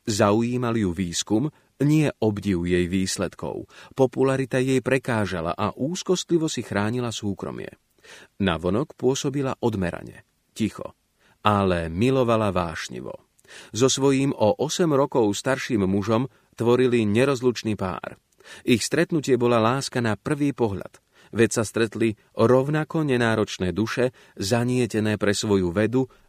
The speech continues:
a pre seba navzájom. Až neskoro po jej smrti našli Máriin denník s vrúcnými listami jej Pierovi, ktorý zahynul pod kolesami voza,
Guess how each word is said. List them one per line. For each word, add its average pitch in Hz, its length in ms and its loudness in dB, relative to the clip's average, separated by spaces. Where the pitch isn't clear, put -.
a 110 80 2
pre 104 320 0
seba 117 320 0
navzájom. 85 640 -4
Až 113 240 6
neskoro 147 320 2
po 123 160 2
jej 104 160 6
smrti 104 560 -2
našli 117 480 2
Máriin 113 640 0
denník 90 560 2
s 110 160 -2
vrúcnými 127 640 2
listami 127 480 2
jej 92 240 6
Pierovi, 98 560 2
ktorý 117 280 4
zahynul 123 440 0
pod 107 240 0
kolesami 113 480 2
voza, 98 320 2